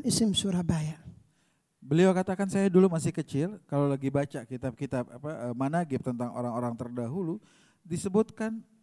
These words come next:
Speaker 2: lahir di kota Terim, meninggal di Surabaya. Atau fulan lahir di Surabaya." Saya sering dengar kalimat Surabaya.
Speaker 1: حتى من كثرة ما أسمع عنها، كنت أظن وأنا صغير أن سورابايا هذا في اليمن، في حضرموت.
Speaker 2: Bahkan dulu saya rasa karena sering baca, sering dengar,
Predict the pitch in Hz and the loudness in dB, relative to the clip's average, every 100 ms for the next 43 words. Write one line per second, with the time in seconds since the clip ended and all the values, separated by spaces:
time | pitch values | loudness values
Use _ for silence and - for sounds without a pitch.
0 | - 139 156 160 180 151 135 135 135 135 | -18 0 2 2 0 -2 -6 -4 -4 -2
1 | 135 151 165 147 120 117 127 135 131 135 | -2 -2 -6 -6 -4 0 0 0 -2 -2
2 | 131 113 110 101 92 - - - 143 - | -2 -2 -4 -6 -8 -14 -20 -14 -12 -6
3 | 175 180 180 185 175 143 104 110 120 139 | -4 0 2 4 4 0 -8 -2 0 0
4 | 143 135 143 139 139 127 120 175 190 202 | -2 -4 -2 0 0 0 -2 -4 -2 -2
5 | 202 196 185 165 156 151 147 - 139 127 | 0 -2 -2 -2 -2 -2 -4 -4 -2 0
6 | 117 101 92 - - 233 - 277 269 294 | -2 -2 -8 -16 -6 0 4 6 4 2
7 | 247 285 247 262 302 277 294 254 311 320 | 0 0 2 0 0 0 2 4 4 4
8 | 349 - - _ - 277 - 269 330 294 | 2 -8 -20 _ 2 2 4 4 4 4
9 | 277 269 240 277 311 302 262 247 262 240 | 4 2 2 4 4 4 2 4 4 4
10 | 311 302 262 240 214 247 269 240 175 160 | 4 6 4 4 4 6 6 6 2 -2
11 | 208 214 233 170 - - - - 170 180 | 2 2 4 2 -2 -8 -14 0 4 6
12 | 202 196 220 202 180 202 196 196 196 180 | 4 6 8 8 4 2 4 2 4 4
13 | 180 170 190 180 170 180 - 160 143 170 | 4 4 2 2 2 2 2 -2 0 0
14 | 165 175 185 175 | 0 -2 -2 -4